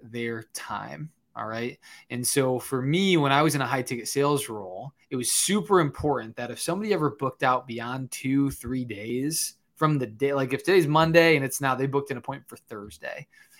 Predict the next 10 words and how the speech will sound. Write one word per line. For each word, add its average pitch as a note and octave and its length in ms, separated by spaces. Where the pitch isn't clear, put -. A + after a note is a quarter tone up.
in C3+ 120
my D#3+ 220
mind, D#3+ 240
that's C#3 160
a A#2+ 40
first A#2 420
red G#2+ 160
flag. - 480
All A2+ 80
right. C3 200